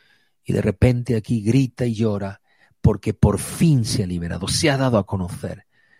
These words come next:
El sufrimiento de José fue, fue recompensado por Dios llevándolo a palacio.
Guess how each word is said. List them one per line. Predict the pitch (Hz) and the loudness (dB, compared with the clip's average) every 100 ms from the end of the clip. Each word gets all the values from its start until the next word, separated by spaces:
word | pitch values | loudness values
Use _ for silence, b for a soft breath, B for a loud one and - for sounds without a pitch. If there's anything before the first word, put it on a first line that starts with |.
| _ - | _ -8
El | 120 | -6
sufrimiento | - 123 123 120 135 151 151 | -4 -4 -2 2 2 2 2
de | 139 | 0
José | 131 120 - - 139 | -2 -6 -6 -4 -4
fue, | - 147 143 143 143 - _ _ b b b b | -4 -2 0 0 -4 -10 _ _ b b b b
fue | - - 147 | -6 2 2
recompensado | 135 - 123 113 113 104 101 - 151 147 127 | 2 -2 -4 -4 -6 -6 -6 -2 0 2 2
por | 107 98 | 2 0
Dios | 101 127 135 | 4 4 4
llevándolo | 127 117 123 135 110 92 | 4 2 2 -2 -6 -10
a | 87 | -10
palacio. | 90 85 - - - | -12 -12 -14 -20 -20